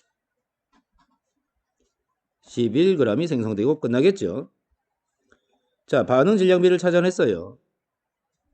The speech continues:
칠 대 사 대 십일로 진행하는구나. 이 반응 질량비는 실험 이에도 고스란히 적용할 수가 있겠죠. 자, 실험 이를 보면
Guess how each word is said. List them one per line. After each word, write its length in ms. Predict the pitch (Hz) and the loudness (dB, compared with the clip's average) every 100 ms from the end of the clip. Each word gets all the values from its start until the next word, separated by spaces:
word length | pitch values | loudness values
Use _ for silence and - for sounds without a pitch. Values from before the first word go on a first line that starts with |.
| _ _ _ | _ _ _
칠 420 | - 127 120 - | -6 -6 -6 -4
대 360 | 170 190 196 - | -2 -2 -4 -10
사 440 | - 104 95 92 | -12 -6 -4 -4
대 320 | 113 180 190 - | 0 0 -2 -8
십일로 480 | - - 101 104 180 | -12 -8 -4 -2 0
진행하는구나. 720 | 160 156 151 170 101 69 - _ _ _ _ - | 0 -2 -2 -2 -4 -8 -18 _ _ _ _ -4
이 140 | 220 | 0
반응 280 | 175 190 196 | 2 4 4
질량비는 540 | 185 202 202 156 92 - _ _ | 4 2 4 0 -2 -12 _ _
실험 520 | - 196 214 190 - | -4 2 2 0 -8
이에도 640 | 151 165 196 127 98 107 _ _ _ _ | 0 4 4 2 -4 -6 _ _ _ _
고스란히 720 | - 90 98 107 104 110 190 | -10 -8 -4 -4 -2 0 0
적용할 360 | 196 151 151 143 | 0 2 2 0
수가 240 | 147 139 147 | 0 -2 -2
있겠죠. 500 | 175 196 196 - - _ _ _ _ _ _ _ _ _ _ _ _ _ _ _ _ _ _ _ _ _ | 4 4 2 -8 -16 _ _ _ _ _ _ _ _ _ _ _ _ _ _ _ _ _ _ _ _ _
자, 140 | 160 131 | 0 0
실험 360 | - 240 202 | 4 6 6
이를 220 | 156 175 | 6 6
보면 480 | 185 208 123 107 151 | 6 4 2 -4 -6